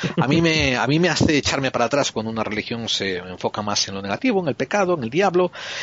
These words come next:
en las tentaciones, en el, en el mancillar el alma, comparado con hacer obras buenas, proveer caridad, mejorar el mundo, eh,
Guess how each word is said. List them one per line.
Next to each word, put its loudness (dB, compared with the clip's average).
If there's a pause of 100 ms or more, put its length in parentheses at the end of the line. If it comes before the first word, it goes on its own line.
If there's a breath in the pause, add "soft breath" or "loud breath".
(180 loud breath)
en 2
las 2
tentaciones, 2
en 0
el, 4
en 0
el 4
mancillar 0
el 4
alma, 0 (160)
comparado 2
con -4 (500)
hacer 2
obras 2
buenas, -2
proveer 2
caridad, 0
mejorar -2
el 2
mundo, 0 (540 loud breath)
eh, 2